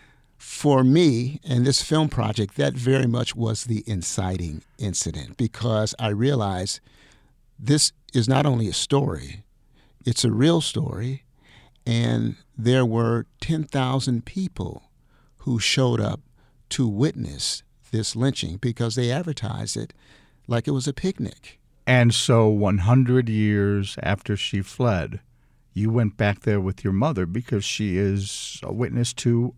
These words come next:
Speaker 2: a whole lot of history here.
Speaker 1: Yeah. Uh, it wasn't a casual trip, believe me.
Speaker 2: I bet not.
Speaker 1: I,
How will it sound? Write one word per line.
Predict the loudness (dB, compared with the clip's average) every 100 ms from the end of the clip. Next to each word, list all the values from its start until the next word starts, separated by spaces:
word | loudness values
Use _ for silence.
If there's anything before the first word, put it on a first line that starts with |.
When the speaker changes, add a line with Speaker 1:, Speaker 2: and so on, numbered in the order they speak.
| -2
Speaker 2:
a |
whole | -2 2 2 2
lot | 2 0 -2
of | -6
history | -6 -6 -6 -8
here. | -8 -2
Speaker 1:
Yeah. | -2 -2 -6 -16 -18 -16 -4
Uh, | 2 2 4
it |
wasn't | 2 4 2
a | 0
casual | 0 2 0 -2
trip, | -4 -4 -4
believe | -2 -2
me. | -4 -10 0
Speaker 2:
I | 0
bet | 2 0 2
not. | 2 0 -2 -4
Speaker 1:
I, | -2 0 2 2 4 2 4 0 4 2 4 2 2 2 0 0